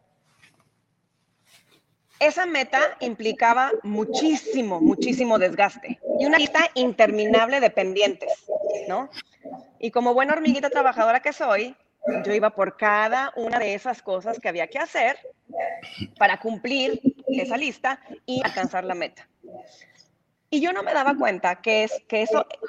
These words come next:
provocaba que todos los días yo me levantara <laughs> con una carga. O sea, no sé si a los que están aquí les ha pasado, pero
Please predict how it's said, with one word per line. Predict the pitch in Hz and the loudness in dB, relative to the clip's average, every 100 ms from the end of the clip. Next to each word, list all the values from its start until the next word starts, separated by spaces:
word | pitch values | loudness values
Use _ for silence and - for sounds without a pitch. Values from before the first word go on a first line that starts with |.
| - | 0
provocaba | 254 247 214 214 339 233 196 508 - - - - - | 4 6 4 2 4 6 6 4 0 -4 -2 -2 -2
que | 233 | -4
todos | - 277 349 | -2 2 2
los | 370 311 | 0 -2
días | 269 262 226 | 2 4 4
yo | 226 | 0
me | 247 | -2
levantara | 254 254 240 - | -2 -2 0 0
<laughs> | 254 247 - - - 247 - - - 240 - - - - _ _ _ _ _ _ - | -2 -8 -14 -10 -10 -10 -16 -16 -12 -12 -12 -20 -20 -20 _ _ _ _ _ _ -6
con | 247 247 | -2 0
una | 311 370 | 0 -2
carga. | - 262 254 208 - - _ _ _ _ _ _ _ - | -2 -2 0 0 -2 -6 _ _ _ _ _ _ _ -20
O | - - | -20 -6
sea, | 240 | -2
no | 254 | -2
sé | 339 | -2
si | 311 269 | -2 0
a | 220 | 0
los | 220 214 | 0 0
que | |
están | - | -4
aquí | 269 277 | -4 -2
les | 262 | -2
ha | 254 | 0
pasado, | 247 240 208 185 165 | 0 0 2 2 0
pero | 196 185 185 | 0 2 0